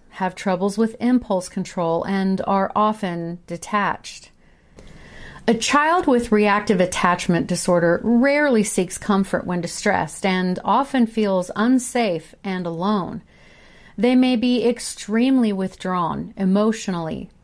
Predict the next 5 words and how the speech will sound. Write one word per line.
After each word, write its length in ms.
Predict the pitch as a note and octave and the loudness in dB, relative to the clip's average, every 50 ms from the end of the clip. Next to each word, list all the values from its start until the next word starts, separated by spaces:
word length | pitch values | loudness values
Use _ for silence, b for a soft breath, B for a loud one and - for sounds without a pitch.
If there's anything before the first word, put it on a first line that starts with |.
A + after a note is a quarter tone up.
| _ - | _ -8
detached, 840 | - E3 D#3 - - - - C#4 B3+ G#3 - - - - - - - | -8 -8 -6 -8 -6 -2 0 2 2 2 0 0 -4 -8 -14 -10 -6
and 180 | - G3+ G3 F#3+ | -4 -2 -2 0
resistant 640 | G3 F#3+ - - G#3+ G#3+ G#3+ - - - F3+ - - | -2 -2 0 0 0 0 0 -2 -6 -6 -6 -6 -8
to 100 | - - | -12 -14
comforting. 720 | - - - A#3 A#3 A3+ A#3 - E3+ E3+ D#3+ - F3 - | -8 -2 0 2 2 2 0 -2 -4 -4 -4 -6 -8 -12